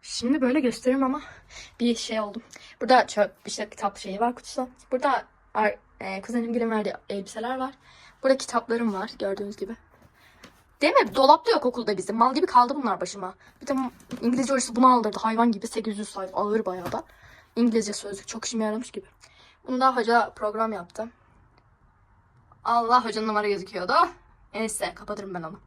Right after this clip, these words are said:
Öyle. Çalışma programı. Bu arada şu an <laughs> sticker'a bakın la. Ben bunu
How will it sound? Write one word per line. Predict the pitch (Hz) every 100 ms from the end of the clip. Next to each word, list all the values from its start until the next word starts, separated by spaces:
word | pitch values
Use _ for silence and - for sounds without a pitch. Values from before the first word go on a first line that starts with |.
| _ _ _ _ _ _ -
Öyle. | 104 202 - _ _ - -
Çalışma | 233 220 226
programı. | 214 202 196 233 - - - -
Bu |
arada | 254 254
şu | -
an | - 208
<laughs> |
sticker'a | - - 277 277 302
bakın | 240 214 202
la. | 214
Ben | 220 233
bunu | 247